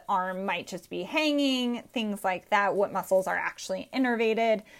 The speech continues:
But the goal of the task-oriented approach is essentially to improve the efficiency of those compensa-, compensatory strategies, um,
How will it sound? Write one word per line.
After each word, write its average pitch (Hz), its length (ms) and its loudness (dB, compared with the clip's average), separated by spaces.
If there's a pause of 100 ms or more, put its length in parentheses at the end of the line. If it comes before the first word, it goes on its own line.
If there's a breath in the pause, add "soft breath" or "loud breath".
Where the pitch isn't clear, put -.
(160 loud breath)
But 196 540 6
the 214 140 2
goal 262 280 10
of 226 120 4
the 226 60 0
task-oriented 185 760 -4
approach 233 400 -2
is 190 100 -4
essentially 190 460 -6
to 190 120 -6
improve 214 580 -2
the 190 80 4
efficiency 190 680 -2
of 196 220 -2
those 202 180 0
compensa-, 185 680 -6 (420)
compensatory 208 800 -4
strategies, 220 1040 4 (520 loud breath)
um, 220 500 0